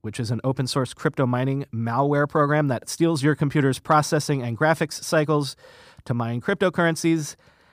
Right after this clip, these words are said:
and then deposits the funds generated into a Monero wallet. If you're not familiar with Monero, it's one of those so-called privacy coins that is,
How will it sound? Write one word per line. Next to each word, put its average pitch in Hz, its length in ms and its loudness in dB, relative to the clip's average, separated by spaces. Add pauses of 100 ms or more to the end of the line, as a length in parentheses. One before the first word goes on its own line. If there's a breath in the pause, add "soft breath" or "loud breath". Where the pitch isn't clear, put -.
and 175 160 2
then 180 120 2
deposits 160 480 2
the 151 100 0
funds 139 460 2
generated 135 480 2
into 123 420 -4
a 117 140 -4
Monero 127 680 2
wallet. 107 460 -6 (580)
If - 120 -16
you're 110 80 -6
not 104 220 -8
familiar 123 440 -2
with 123 160 -4
Monero, 123 540 -2 (680 soft breath)
it's 113 160 -10
one 123 100 -2
of 117 100 -4
those 113 200 -4
so-called 120 640 -2
privacy 160 460 0
coins 160 540 0
that 131 280 -2
is, 131 420 -2